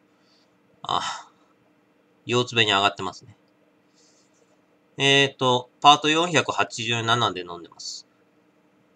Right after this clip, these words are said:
ね。あれでもおすすめ度が三になってる。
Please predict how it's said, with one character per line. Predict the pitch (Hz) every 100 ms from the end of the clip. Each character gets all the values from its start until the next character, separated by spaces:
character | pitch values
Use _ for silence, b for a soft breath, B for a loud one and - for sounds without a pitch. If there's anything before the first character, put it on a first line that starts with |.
| _ _ _ _ _ _ _ _ -
ね。 | 95 - _ _ _ _ _ _ _ _ _ _ _ _ _ _ _ _ _ -
あ | 220
れ | 254
で | 233
も | 117 123
お |
す | - 190
す | 202
め | 214
度 | 147
が | 90
三 | - 160 147
に | 78
な | 78
っ |
て |
る。 | -